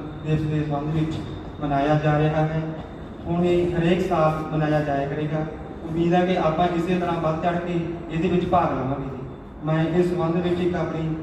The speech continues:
ਰਚਨਾ ਬੋਲਣ ਲੱਗਿਆ ਜੀ। ਕਿਤਾਬਾਂ ਪੜ੍ਹੋਗੇ, ਕਿਤਾਬਾਂ ਤਾਂ ਬਣੋਗੇ ਮਹਾਨ ਬੱਚਿਓ,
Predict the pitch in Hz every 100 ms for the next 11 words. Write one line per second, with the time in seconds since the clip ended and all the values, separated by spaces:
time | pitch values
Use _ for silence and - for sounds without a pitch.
0 | - - 156 147 151 160 160 156 160 160
1 | 147 147 - - - - - - - -
2 | - - - - - - - - - 180
3 | 170 175 165 151 156 - - - - 208
4 | 240 247 240 220 208 185 165 190 185 -
5 | - - - 208 180 190 202 196 190 156
6 | 156 151 147 - 147 165